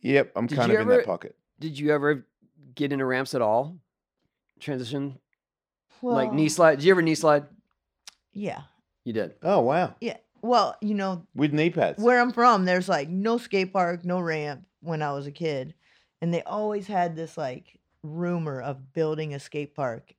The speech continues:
Speaker 3: at Lakes Park. And we'd hear about it all the time, and it never happened. But when this Tampa park opened, me and my friends would, like, take the two-hour bus ride up to Tampa and, like,
Speaker 2: Sick.
Speaker 3: stay up for the weekend and skate. And that's back when, you know, there was a lot of people there skating vert.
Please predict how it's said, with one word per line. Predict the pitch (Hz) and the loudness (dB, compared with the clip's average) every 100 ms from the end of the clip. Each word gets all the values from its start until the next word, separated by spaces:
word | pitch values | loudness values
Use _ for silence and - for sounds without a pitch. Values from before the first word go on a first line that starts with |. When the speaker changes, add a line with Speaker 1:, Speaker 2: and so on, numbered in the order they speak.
| _ | _
Speaker 3:
at | 139 - | -8 -8
Lakes | 127 143 139 - | -8 -8 -8 -12
Park. | - 101 - _ _ _ _ _ _ _ _ | -8 -8 -8 _ _ _ _ _ _ _ _
And | 156 156 | -6 -4
we'd | 156 151 | -4 -8
hear | - 208 190 | -6 -2 -2
about | 175 165 147 | 2 0 0
it | - | -2
all | 160 160 | -2 -2
the | 151 | -4
time, | - 156 147 143 | -4 -4 -4 -6
and | 139 | -8
it | - | -4
never | 175 151 156 | -2 0 0
happened. | 147 139 131 151 _ _ - | 0 0 -8 -16 _ _ -4
But | 160 175 | -2 0
when | 170 | -4
this | 156 151 | -6 -8
Tampa | - 190 196 | -4 -4 -4
park | 185 156 143 | -4 -4 -2
opened, | 139 135 143 165 _ _ _ | -8 -8 -12 -14 _ _ _
me | 165 | -6
and | 160 | -6
my | 151 | -8
friends | - 147 147 | -6 -8 -8
would, | 135 151 | -12 -12
like, | - - | -14 -10
take | 160 147 | -10 -10
the | 139 | -20
two-hour | - 185 160 147 | -8 -2 -2 -2
bus | 135 143 160 147 | -6 -8 -8 -6
ride | 135 127 170 _ 151 | -6 -6 -12 _ -12
up | 143 | -10
to | - | -12
Tampa | 143 151 147 143 135 147 _ _ - - | -8 -6 -8 -8 -12 -12 _ _ -16 -8
and, | 147 | -6
like, | 139 107 | -6 -8
Speaker 2:
Sick. | 104 | -10
Speaker 3:
stay | - 165 156 | -6 -2 0
up | 160 151 | 0 -4
for | 160 | -8
the | 147 | -6
weekend | 151 151 139 147 135 139 | -4 -6 -8 -10 -12 -12
and | 151 | -14
skate. | 143 - 165 147 - | -14 -6 -4 -4 -8
And | 143 | -10
that's | 143 143 | -10 -12
back | - 143 143 143 | -4 -4 -4 -8
when, | 143 139 139 | -8 -8 -10
you | 151 147 | -8 -8
know, | 139 | -6
there | 147 175 | -4 -6
was | 156 | -6
a | 117 | -10
lot | 113 147 151 143 | -10 -6 -4 -4
of | 139 | -6
people | 147 135 139 | -10 -8 -4
there | 151 139 | -2 -2
skating | 135 - 151 92 131 | -4 -8 -8 -8 -10
vert. | 143 151 113 | -4 -4 -4